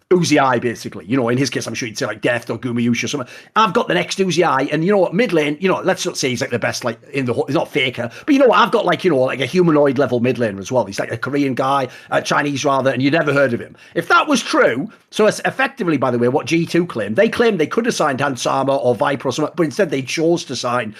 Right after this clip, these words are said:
Flact and Targamas because they really believed, like, this is the gamble, yeah,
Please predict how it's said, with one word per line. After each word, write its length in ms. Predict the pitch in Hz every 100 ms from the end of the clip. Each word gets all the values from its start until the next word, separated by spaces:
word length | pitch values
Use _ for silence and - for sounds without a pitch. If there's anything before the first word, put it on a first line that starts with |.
| -
Flact 320 | - 165 -
and 100 | 160
Targamas 540 | 123 139 139 151 135 -
because 160 | 143
they 100 | 139
really 240 | 156 160 165
believed, 360 | 175 196 170
like, 120 | 147 -
this 140 | 156
is 60 | 214
the 80 |
gamble, 340 | 214 170 170 208
yeah, 320 | 202 170